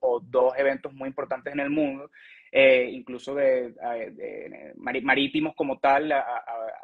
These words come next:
parece que hay, hubo como también como una interferencia de, de los cables de conexión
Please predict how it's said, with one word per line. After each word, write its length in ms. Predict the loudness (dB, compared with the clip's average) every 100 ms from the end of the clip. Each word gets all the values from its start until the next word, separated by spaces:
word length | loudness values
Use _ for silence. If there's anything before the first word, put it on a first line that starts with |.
| -16
parece 320 | -10 -10 -10
que 100 | -6
hay, 300 | -4 -4 -8 -10
hubo 200 | -10 -10
como 140 | -10 -10
también 180 | -10
como 120 | -10 -8
una 80 |
interferencia 720 | -6 -6 -6 -6 -6 -10 -4 0
de, 280 | 0 -2 -6
de 140 | -12
los 140 | -14
cables 320 | -8 -6 -6 -6
de 80 |
conexión 640 | -6 -8 -10 -10 -8 -8